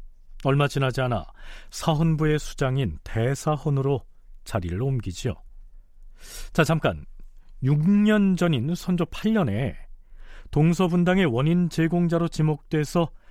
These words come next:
개성유수로 전출됐던 심의겸은 그 뒤에 어떻게 됐을까요? 한국학중앙연구원에서 발간한 민족문화 대백과 사전에 의하면 심의겸은 개성유수로 있다가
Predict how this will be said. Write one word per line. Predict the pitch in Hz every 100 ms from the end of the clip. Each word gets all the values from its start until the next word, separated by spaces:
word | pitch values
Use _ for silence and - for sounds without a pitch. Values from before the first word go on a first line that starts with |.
| - -
개성유수로 | - 127 175 190 147 131 143 - 180 185 170
전출됐던 | 143 156 151 151 143 - 208
심의겸은 | - - 175 160 156 139 165 165 104 92 67 - - - - - -
그 | -
뒤에 | 135 175
어떻게 | 208 92 - 117 170
됐을까요? | 208 - 127 - 69 - - - - - - - - - - - - - - - - -
한국학중앙연구원에서 | - 160 175 190 196 - 165 180 165 165 180 180 170 156
발간한 | 151 143 143 139 80 76 - -
민족문화 | 135 165 175 190 185 180 175
대백과 | 156 151 151 - 151
사전에 | - 135 139 131
의하면 | 135 151 110 131 95 69 - - - - - - -
심의겸은 | - 165 170 185 185 175 113 156 - - - - -
개성유수로 | 139 147 190 196 190 151 143 147 175 196
있다가 | 170 - 147 139 87 -